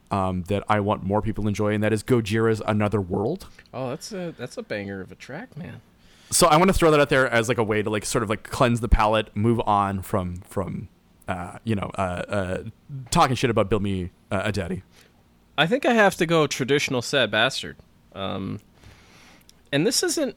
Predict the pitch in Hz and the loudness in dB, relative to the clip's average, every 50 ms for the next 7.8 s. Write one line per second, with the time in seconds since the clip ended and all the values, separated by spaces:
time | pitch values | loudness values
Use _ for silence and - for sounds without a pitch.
0 | - - 143 131 123 120 107 - - 151 156 - 233 208 180 170 156 143 127 120 | -6 -2 0 0 0 0 -2 -4 -6 -4 -2 2 2 2 2 2 2 2 2 2
1 | 120 123 120 - - 135 123 120 - - 135 117 - - 175 208 247 220 220 202 | 2 2 0 0 2 2 2 2 2 0 -2 -2 0 0 0 2 4 4 2 2
2 | 190 185 170 147 - - - 117 147 135 131 127 120 113 113 110 110 107 107 107 | 2 0 0 -2 -4 -8 -16 -12 -4 0 2 2 4 2 2 0 0 -4 -6 -6
3 | - - - - 135 139 131 - - 139 123 120 117 - - - - - 110 104 | -10 -14 -12 -6 -4 -2 -2 -2 0 0 0 0 -2 -4 -6 -8 -4 0 0 2
4 | 101 98 98 98 98 101 _ _ _ _ _ _ _ _ _ _ _ _ _ _ | 2 0 0 -2 -4 -6 _ _ _ _ _ _ _ _ _ _ _ _ _ _
5 | _ _ - - _ - _ _ _ - - 151 156 - - 123 117 - - - | _ _ -20 -20 _ -20 _ _ _ -8 -2 -2 -2 0 -2 -2 -4 -4 -6 -6
6 | - - 117 113 117 127 - - - - - - - 120 113 110 113 110 - - | -4 -2 0 0 0 -2 -4 -8 -18 -18 -18 -18 -14 -10 -6 -6 -6 -6 -6 -4
7 | 113 104 104 98 - - 110 101 95 95 92 92 92 92 92 98 | -4 -4 -4 -6 -6 -4 -2 0 0 0 0 -2 -2 -4 -6 -8